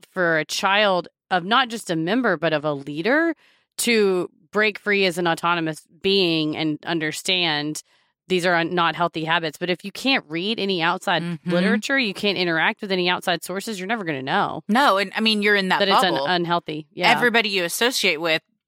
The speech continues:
Speaker 2: belie-, I mean, again, it's just an echo chamber, this dangerous
Speaker 1: Yeah.
Speaker 2: echo. So, yeah, I don't, I don't know what it would take to break somebody coming in and just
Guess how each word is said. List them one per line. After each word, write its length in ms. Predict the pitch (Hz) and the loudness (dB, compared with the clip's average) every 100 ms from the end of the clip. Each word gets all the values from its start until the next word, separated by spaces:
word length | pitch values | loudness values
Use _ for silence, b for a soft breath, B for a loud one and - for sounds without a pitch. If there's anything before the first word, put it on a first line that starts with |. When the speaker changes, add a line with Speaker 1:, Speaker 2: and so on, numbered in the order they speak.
| _ | _
Speaker 2:
belie-, 280 | 196 185 165 | 0 0 0
I 40 | 196 | 2
mean, 180 | 185 | 2
again, 280 | 170 240 226 | 2 0 0
it's 140 | 160 - | -2 -6
just 200 | 180 175 | -6 -4
an 100 | 120 | -2
echo 260 | 196 208 | 0 0
chamber, 440 | 165 143 123 - 135 _ _ | -2 -4 -4 -6 -6 _ _
this 180 | 170 160 | -8 -4
dangerous 540 | 196 180 160 185 156 | 0 0 0 0 0
Speaker 1:
Yeah. 60 | 196 | -2
Speaker 2:
echo. 160 | - - | -4 -6
So, 400 | - 185 131 - _ b b 143 | 0 0 0 -6 _ b b -2
yeah, 280 | 185 190 160 | 2 4 2
I 60 | |
don't, 240 | 190 180 - _ _ _ - | 0 -2 -8 _ _ _ -2
I 100 | 180 | 0
don't 160 | 170 | 0
know 120 | 165 | -2
what 180 | 160 185 | 0 0
it 60 | 226 | 0
would 140 | 165 | -2
take 320 | - 151 139 | -2 -2 -2
to 400 | - 180 160 156 - | -2 0 0 -2 -2
break 260 | 175 156 - | -4 -4 -2
somebody 340 | 180 170 170 | -4 -2 -4
coming 340 | - 190 170 156 | -4 -2 0 2
in 260 | 170 185 | 2 2
and 260 | 170 156 147 _ _ _ _ _ _ - | 0 -4 -12 _ _ _ _ _ _ -12
just 460 | 143 170 - - | -4 -4 -4 -6